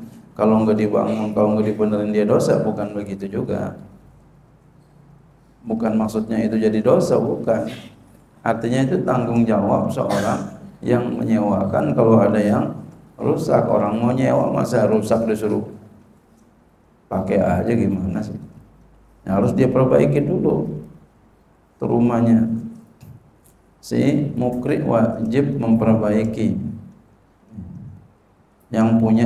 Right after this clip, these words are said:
rumah, yang nyewain mesti memperbaiki. Au annahu yujbaru alaihi, atau bahwasannya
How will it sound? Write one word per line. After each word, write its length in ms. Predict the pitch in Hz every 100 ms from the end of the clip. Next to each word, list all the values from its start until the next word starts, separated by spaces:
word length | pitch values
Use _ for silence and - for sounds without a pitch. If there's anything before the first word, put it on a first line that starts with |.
| 113
rumah, 640 | 113 113 135 156 - - - -
yang 240 | 117 113
nyewain 640 | 117 113 110 101 113 143 143
mesti 480 | 110 - 127 - - - - - _ _ 110
memperbaiki. 960 | 117 113 113 107 104 98 98 98 95 90 - - - - _ _ _ _ _ _ _ _ _ _ _ _ _ _ _ _ _ _ _ _ _ _ _ _ _ _ _ _ _ _ _ _ _ _ _
Au 240 | - 143 143
annahu 560 | 143 139 139 139 185
yujbaru 640 | 170 160 147 151 170 143 -
alaihi, 560 | 123 131 127 120 113
atau 400 | 123 139 139 147
bahwasannya 960 | 135 127 123 123 120 107 131 180 175